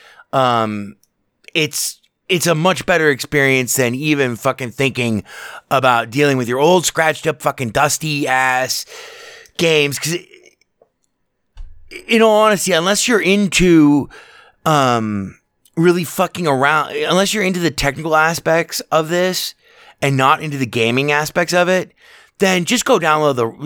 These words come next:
download the I S O. It's so much easier, and it's, um, and it gives you ultimately an experience that is commensurate,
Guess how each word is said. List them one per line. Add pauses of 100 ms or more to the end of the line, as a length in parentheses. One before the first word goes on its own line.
(280)
download
the
I
S
O.
It's
so
much
easier,
and
it's, (680)
um, (360)
and
it
gives
you (160)
ultimately
an
experience (360)
that
is
commensurate,